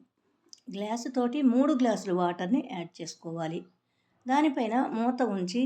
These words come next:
ఈ వాటర్ అంతా రోలింగ్ బాయిల్ అయ్యేలాగా చూసుకోవాలి. మనకిప్పుడు వాటర్ అంతా బాగా మరుగుతున్నాయి. ఈ మరుగుతున్న నీళ్ళలో నుంచి పిండి కొలుచుకున్న గ్లాస్ తోటి హాఫ్ గ్లాస్ వాటర్ని ప్రక్కన ఉంచేసుకోవాలి. లాస్ట్లో అవసరమైతే యూజ్ చేసుకోవచ్చు ఈ వాటర్ని.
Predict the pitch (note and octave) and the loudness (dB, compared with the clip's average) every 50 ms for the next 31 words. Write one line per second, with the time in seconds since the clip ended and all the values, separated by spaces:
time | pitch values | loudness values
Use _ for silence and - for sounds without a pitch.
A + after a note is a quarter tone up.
0 | C4 - A#3+ A#3+ B3+ B3 B3 C4 C#4+ C4 C4+ B3+ A#3+ G#3+ G3+ - A#3+ B3 A#3 G#3+ | -2 0 0 0 2 4 4 4 2 2 0 0 0 0 0 -2 -2 -2 0 0
1 | A3 A#3 B3 B3+ B3+ A#3+ A3 G#3+ G3 G3 F#3+ F#3+ F#3 F#3+ F#3+ F#3+ F#3 F#3 F3+ A3 | 0 2 4 4 4 4 4 2 0 -2 -2 -2 -2 -2 -2 -2 -2 -2 -2 -2
2 | B3+ E3 - - F3 F3 F3+ F3+ - E3+ D#3 D#3+ D#3 D#3 D#3+ D#3+ - - - _ | -2 -4 -2 -2 -4 -4 -4 -6 -8 -6 -6 -4 -4 -4 -4 -6 -8 -10 -16 _
3 | _ _ _ _ _ _ _ _ _ _ _ _ _ _ _ - A#3+ B3+ C4 C4 | _ _ _ _ _ _ _ _ _ _ _ _ _ _ _ -6 -2 -2 -2 -2
4 | C4+ C#4 B3+ - C#4 C#4 D#4+ F4+ - - - G3 G3 G#3+ A#3+ A#3+ A#3+ B3 A#3 A3+ | -2 -4 -6 -6 -4 -4 -4 -6 -8 -8 -4 -2 0 0 0 0 0 0 0 0
5 | A3+ C4 B3+ B3 G#3 G3 F#3+ G3 G#3+ G#3+ F#3+ E3+ F3 F#3+ G3 G3+ G3+ G3+ F3 F3 | -2 -4 -4 -4 -4 -4 -4 -4 -4 -4 -4 -4 -4 -4 -4 -4 -2 -2 -2 -2
6 | E3 D#3+ D#3+ E3+ - A3+ A#3+ A#3 A3+ A#3 A#3+ C#4 D#4 - - D4 C#4+ D4 C4 A3+ | -2 -2 -4 -4 -2 0 0 2 2 0 0 0 0 0 2 2 4 4 4 4
7 | A3 A3+ A#3+ B3 B3 A#3+ A#3+ A#3+ A#3+ A#3+ A#3+ - D4+ E4+ E4+ - - _ _ - | 4 2 2 2 4 6 8 8 8 8 6 4 0 -2 -2 -4 -10 _ _ -20
8 | - - - _ _ _ B3+ B3+ C4+ D#4 C#4+ C4+ C4+ B3+ A#3+ B3 - A3+ A3 G#3+ | -20 -20 -20 _ _ _ -4 -2 -2 0 0 2 2 2 0 0 -4 -6 -6 -4
9 | F#3+ G#3 G3+ G3+ G3+ - - G#3 G3+ - C4+ B3+ B3 A#3+ A3+ B3 C4 B3+ A#3+ A3 | -2 -2 -2 -2 -4 -6 -8 -10 -8 -6 -6 -6 -4 -2 0 0 0 0 0 0
10 | G#3 G#3 G3 G3+ G3+ F#3+ F#3+ G3+ G3 G3+ G3+ A3+ C4+ C#4 B3 - G3 F#3+ F#3+ - | 0 0 0 -2 -2 -2 -2 -2 -2 -4 -2 -2 -2 -2 -2 -4 -6 -6 -6 -6
11 | A3+ A3 G3+ F#3 F3 F3 F3 E3+ E3+ - - E3+ E3 E3+ E3+ E3+ E3+ - - G#3+ | -6 -4 -4 -6 -4 -4 -4 -6 -6 -8 -8 -8 -4 -4 -2 -2 -4 -4 -2 -2
12 | A#3+ C4+ C#4+ C#4 - D4+ D4 C#4 G3+ G3+ G#3 G#3 A#3 A3 G#3 G3+ G3 F#3 B3 C4 | -2 -2 -4 -4 -6 -4 -2 -2 -2 -2 -4 -4 -6 -8 -8 -8 -8 -6 -6 -6
13 | C#4+ C#4 C4+ G3 F#3 F3+ - F3+ F3 F3 - _ - E3+ F3 E3+ - - F3+ E3+ | -6 -4 -6 -6 -8 -8 -8 -10 -10 -10 -12 _ -14 -12 -12 -12 -12 -10 -8 -6
14 | E3+ E3+ E3 E3+ E3 - E3+ D#3+ D#3+ D#3+ | -6 -4 -6 -6 -8 -10 -14 -14 -14 -14